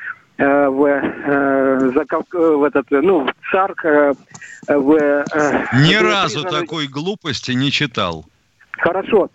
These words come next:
Speaker 1: Вопрос. Скажите, вот сейчас, э, плохо приземлился Антонов. У нас всё-таки двигатели, э, д-, на Антонов научились делать или нет? Это вот первый вопрос, всё, закончил.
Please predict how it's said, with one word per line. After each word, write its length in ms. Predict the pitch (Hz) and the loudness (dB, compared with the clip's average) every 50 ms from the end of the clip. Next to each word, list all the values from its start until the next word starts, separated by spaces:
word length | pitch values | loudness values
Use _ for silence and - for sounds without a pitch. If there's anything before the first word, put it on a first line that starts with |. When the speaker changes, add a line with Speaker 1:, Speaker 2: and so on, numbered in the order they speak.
| _ _ _ _ | _ _ _ _
Speaker 1:
Вопрос. 480 | - 143 143 196 214 - - 233 202 - | 2 2 4 2 2 0 -4 -4 -4 -4
Скажите, 380 | - - 214 202 240 214 - 190 | -2 -2 0 2 2 2 2 2
вот 180 | 175 202 - - _ - | 2 2 0 -4 _ -12
сейчас, 340 | - 214 185 - 220 202 185 - - | -12 -10 -2 0 0 0 0 0 2
э, 340 | 185 175 165 165 160 156 156 147 139 - _ _ _ | 4 4 6 6 4 4 2 0 -2 -10 _ _ _
плохо 320 | - 190 190 196 180 - 180 | 0 2 2 2 2 0 -2
приземлился 840 | 175 - 170 165 160 180 185 180 185 185 180 170 147 - 180 160 165 | 0 0 -2 0 0 0 0 0 0 0 0 0 0 0 -2 -2 -2
Антонов. 560 | 160 160 - - 233 220 208 185 170 165 143 - - _ _ _ - _ _ _ | -4 -6 -2 0 0 0 2 0 0 0 -2 -4 -12 _ _ _ -20 _ _ _
У 160 | 156 165 175 | 2 4 4
нас 220 | 185 202 202 185 - - 165 | 4 4 2 0 -4 -8 -2
всё-таки 380 | - 208 180 190 180 160 190 | 0 0 0 0 0 0 0
двигатели, 680 | 170 165 180 208 196 190 190 - - 185 170 175 170 156 - _ _ _ _ | -2 0 -4 -4 -2 -2 -2 -2 -4 -2 0 0 0 -2 -4 _ _ _ _
э, 560 | - 151 160 160 156 156 151 156 156 151 156 | 0 2 4 4 4 4 2 2 4 2 2
д-, 380 | 147 143 151 160 160 156 147 147 | 0 0 0 0 2 2 0 0
на 220 | 147 160 170 175 180 | 0 0 0 0 -2
Антонов 480 | 180 - - 202 190 180 170 156 147 | -2 -2 -2 -2 0 0 -2 -2 -2
научились 520 | 160 170 180 185 - - 247 233 233 185 147 - | -2 0 0 0 0 0 0 2 2 2 0 0
делать 300 | 165 170 156 143 139 131 - _ | -2 -2 0 0 -2 -4 -6 _
или 240 | - 180 202 202 208 | -2 -2 0 2 2
нет? 320 | 196 190 170 151 135 131 - _ _ _ _ _ | 2 4 2 2 2 0 -2 _ _ _ _ _
Это 340 | - 160 170 - - 180 165 | -2 -2 0 0 0 0 2
вот 200 | 160 165 170 160 - - | 2 2 0 0 0 0
первый 300 | - 185 160 156 156 156 | 0 0 2 4 4 2
вопрос, 320 | 147 - - 156 143 127 - | 2 2 2 0 0 0 0
всё, 160 | - 156 139 | -2 -2 0
закончил. 440 | 127 151 143 - 147 127 - 143 131 | 0 -2 -2 -2 -2 -2 0 0 0